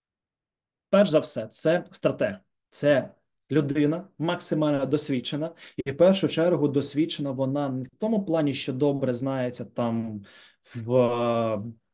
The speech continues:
створенні стратегії, в маркетингу, в показниках. Вона розуміє і розбирається в бізнесі. Ось що головне для стратега, тому що його задача зробити в майбутньому добре бізнесу.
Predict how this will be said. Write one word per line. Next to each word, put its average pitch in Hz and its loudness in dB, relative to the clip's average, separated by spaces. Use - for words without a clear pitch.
створенні 127 0
стратегії, 147 2
в 110 -12
маркетингу, 143 -2
в - -20
показниках. 127 -4
Вона 135 2
розуміє 135 -2
і 139 -2
розбирається 131 -4
в - -12
бізнесі. 117 -2
Ось 151 4
що 135 0
головне 120 2
для 135 -2
стратега, 107 -2
тому 135 0
що 131 0
його 120 2
задача 139 0
зробити 135 0
в 135 -6
майбутньому 185 2
добре 139 2
бізнесу. 104 -6